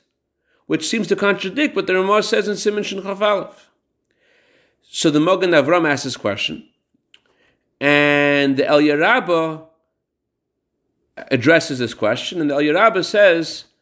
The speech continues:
in Sif-, Sim-, Siman Tav Kuf Yud, Sif Katan Daled, "V'nira li lekasha midi." I don't think this is a question at all. Why? The Shammai Sheis Laniach.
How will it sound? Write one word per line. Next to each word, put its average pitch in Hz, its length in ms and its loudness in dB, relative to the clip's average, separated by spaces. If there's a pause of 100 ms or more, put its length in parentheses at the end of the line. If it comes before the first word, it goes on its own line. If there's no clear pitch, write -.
(480)
in 117 180 -2
Sif-, 185 300 -2
Sim-, 170 240 -2
Siman 170 560 -2
Tav 160 240 0
Kuf - 180 -6
Yud, 160 200 0
Sif 143 160 -4
Katan 165 260 -2
Daled, 190 360 0
"V'nira 196 420 2
li 175 100 2
lekasha 147 480 0
midi." 131 300 -2
I 156 40 0
don't 135 120 -2
think 165 140 -4
this 131 140 -4
is 107 60 -6
a 104 60 -4
question 120 380 -2
at 95 60 -4
all. 156 280 -2
Why? 143 460 0 (360)
The 113 100 -6
Shammai 139 480 2
Sheis 190 300 -2
Laniach. 120 560 -4